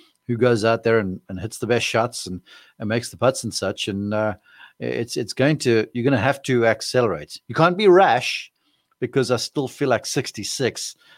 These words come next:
or sixty-seven, if you're in contention, is a good score. You don't wanna go out there and make the, uh, the unwarranted bogey because you're making silly decisions 'cause you feel like you, you're kinda getting behind the eight ball. You still just gotta play, because thirty-six holes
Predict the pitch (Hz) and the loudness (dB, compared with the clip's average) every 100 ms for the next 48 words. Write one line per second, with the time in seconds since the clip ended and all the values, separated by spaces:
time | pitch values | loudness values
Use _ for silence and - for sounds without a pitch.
0 | _ _ - - 135 - - 117 101 - | _ _ -12 -8 -6 -8 -8 -8 -8 -12
1 | - - 135 104 95 95 113 120 - 117 | -4 0 0 0 -6 -8 -10 -10 -4 -4
2 | 101 104 92 127 120 - 95 90 101 78 | -4 -8 -4 -2 -2 -6 -10 -8 -8 -8
3 | - - 104 - - _ _ _ - 120 | -10 -4 -4 -4 -12 _ _ _ -8 -4
4 | 127 120 117 113 - 113 110 98 98 113 | -2 2 2 2 2 0 0 -2 -6 -4
5 | 120 120 113 107 101 95 87 82 _ - | -4 -4 -4 -4 -4 -6 -8 -10 _ -10
6 | 107 113 113 107 110 - 87 90 110 98 | -4 -4 0 0 0 -2 -6 -2 -2 -2
7 | 92 95 - 95 104 98 104 104 95 90 | -6 -8 -8 -6 -6 -6 -8 -8 -10 -12
8 | 87 - - _ - - 135 110 104 - | -14 -20 -20 _ -8 0 0 0 -4 -2
9 | 123 101 104 - 101 98 - 117 98 - | -2 -2 -8 -8 -8 -8 -4 -2 -2 -4
10 | 101 101 101 - 107 92 110 104 95 92 | -8 -6 -10 -6 -6 -4 -4 -4 -6 -4
11 | 101 92 90 87 - 80 57 - _ _ | -4 -4 -6 -6 -8 -8 -8 -12 _ _
12 | _ - 139 127 135 110 123 110 95 92 | _ -6 -4 -4 -4 -2 0 0 -2 -8
13 | 101 - 117 104 - 104 - 110 90 90 | -10 -4 -4 -4 -4 -4 0 2 0 -6